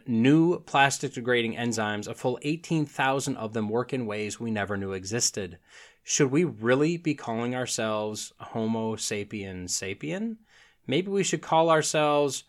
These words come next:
Homo inops? Clueless man? Again, I'm not saying we should pollute our planet.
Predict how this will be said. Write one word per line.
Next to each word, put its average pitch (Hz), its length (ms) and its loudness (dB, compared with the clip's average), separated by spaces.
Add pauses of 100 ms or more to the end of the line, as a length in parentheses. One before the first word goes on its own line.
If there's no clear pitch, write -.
(340)
Homo 147 840 6
inops? 135 720 2 (440)
Clueless 214 420 6
man? 226 360 2 (1500)
Again, 165 300 6
I'm 220 140 4
not 247 160 4
saying 147 300 4
we 117 100 0
should 110 180 0
pollute 117 300 0
our 101 80 0
planet. 92 420 -8